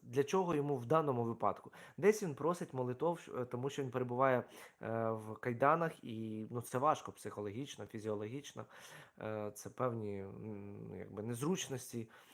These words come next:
е, утиски і тому подібні речі.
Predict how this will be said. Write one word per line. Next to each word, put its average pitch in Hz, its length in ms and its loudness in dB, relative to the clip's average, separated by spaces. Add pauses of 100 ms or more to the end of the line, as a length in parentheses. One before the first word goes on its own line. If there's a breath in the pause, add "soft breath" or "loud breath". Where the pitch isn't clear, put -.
(280 loud breath)
е, 104 240 -8 (840)
утиски 151 520 -4
і 107 40 -6
тому 120 220 -4
подібні 135 380 -2
речі. 117 360 0